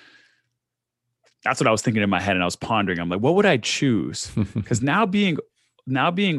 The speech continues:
Speaker 1: older, it's like, and I think that the short answer for me is that, like, I think scarcity works in the short term very well,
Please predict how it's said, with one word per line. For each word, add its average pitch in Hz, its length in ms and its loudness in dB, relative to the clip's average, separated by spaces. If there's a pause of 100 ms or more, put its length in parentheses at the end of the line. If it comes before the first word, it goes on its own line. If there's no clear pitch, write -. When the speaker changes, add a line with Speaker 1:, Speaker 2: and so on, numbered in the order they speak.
(120)
Speaker 1:
older, 107 580 0
it's 92 200 -8
like, 92 360 -6 (560)
and 123 100 2
I - 40 0
think 180 160 0
that 123 120 2
the 117 220 -4
short 131 260 2
answer 104 240 -2
for 101 140 -8
me 98 180 -2
is 87 140 -4
that, 87 160 -2
like, 90 160 -6
I 110 80 -4
think 202 240 -2
scarcity 110 680 -2
works 95 380 -2
in 95 100 -4
the 87 60 -6
short - 320 -6
term 123 400 -4
very 90 280 -2
well, 90 440 -4